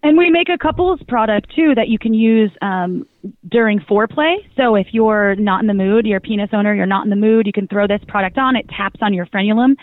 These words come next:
and then it stimulates an erection. And then the, if there's a vulva owner using, you can, there's a, another motor on the flip side, so you can kind of grind on it, and it, it's,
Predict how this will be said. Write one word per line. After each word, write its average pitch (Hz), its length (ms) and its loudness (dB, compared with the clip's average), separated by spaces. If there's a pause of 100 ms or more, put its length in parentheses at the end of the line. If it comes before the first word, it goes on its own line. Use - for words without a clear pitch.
(340)
and 196 100 -4
then 190 100 2
it - 160 -8
stimulates 214 440 0
an 196 80 -2
erection. 185 480 -2
And 180 100 0
then 180 180 0
the, 180 440 0
if - 100 -8
there's 190 160 -2
a 190 60 0
vulva 196 420 0
owner 170 440 0 (240)
using, 208 520 2
you 190 80 2
can, 196 200 -2 (120)
there's 190 140 0
a, 185 180 -2
another 214 460 2
motor 202 580 2
on 208 280 0
the 190 80 -2
flip - 320 -6
side, 269 360 -2
so 190 240 2 (220)
you 220 80 -4
can 233 100 0
kind 214 160 -4
of - 140 -8
grind 190 400 0
on 175 200 0
it, 165 120 -6
and 185 80 -6
it, 175 160 -4
it's, - 260 -10